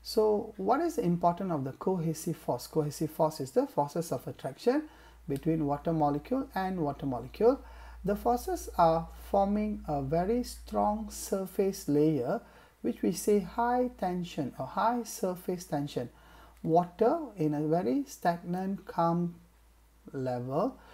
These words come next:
the surface of water will have a very high force. It's called a high surface tension force. The force is too strong where it can even support a very tiny minute insects to, or able to walk on the surface. You, you can even put a small tiny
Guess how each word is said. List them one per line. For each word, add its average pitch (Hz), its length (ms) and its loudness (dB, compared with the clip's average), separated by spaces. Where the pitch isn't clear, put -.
the 160 120 2
surface 240 600 2
of 170 120 -2
water 160 280 4
will 160 80 4
have 165 300 -2
a 135 80 -4
very 160 320 0
high 180 400 -2
force. - 280 4
It's - 120 -10
called 165 220 2
a 156 40 0
high 170 300 0
surface 156 560 -4
tension 135 460 -6
force. 131 320 -2
The 226 100 4
force 302 320 0
is 311 140 -2
too 277 260 0
strong 202 400 0
where 208 160 0
it 226 140 -4
can 180 160 -4
even 262 240 2
support 196 380 -4
a 165 80 0
very 170 280 0
tiny 175 500 -2
minute 160 460 2
insects 196 840 -4
to, 165 420 2
or 139 260 -2
able 156 360 2
to 170 160 -8
walk 147 340 2
on 131 180 -6
the 123 80 -8
surface. 143 380 -6
You, 156 100 2
you 180 180 0
can 196 160 -2
even 320 200 -2
put 254 180 -2
a 240 60 2
small 247 520 0
tiny 208 420 -2